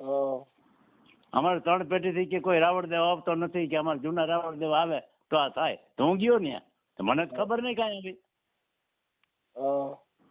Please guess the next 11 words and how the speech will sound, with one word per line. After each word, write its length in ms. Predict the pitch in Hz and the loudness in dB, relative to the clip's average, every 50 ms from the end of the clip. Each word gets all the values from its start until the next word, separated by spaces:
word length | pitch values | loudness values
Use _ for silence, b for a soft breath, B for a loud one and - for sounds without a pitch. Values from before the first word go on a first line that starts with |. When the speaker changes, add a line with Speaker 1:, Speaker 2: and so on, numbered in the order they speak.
| _ _ _ _ _ - | _ _ _ _ _ 0
Speaker 2:
કે 60 | 131 | 0
આવું 300 | 131 147 160 160 160 165 | 2 2 2 4 4 4
આ 40 | 170 | 4
લોકો 280 | 165 170 151 165 175 | 2 0 -2 -4 -2
બોકડા 360 | 156 151 160 165 - 175 165 | 0 0 -2 0 2 2 2
ઓલા 160 | 160 156 156 143 | 4 4 2 0
ઘેટા 340 | 107 135 147 147 - 165 | 2 0 -2 -2 -4 -10
કાપે 380 | 147 123 147 156 123 - 156 143 | -10 -8 -8 -6 -2 -2 -2 -2
છે 100 | 135 143 | -2 -4
ને 80 | 143 147 | -4 -4
એવું. 180 | 143 143 143 | -4 -4 -6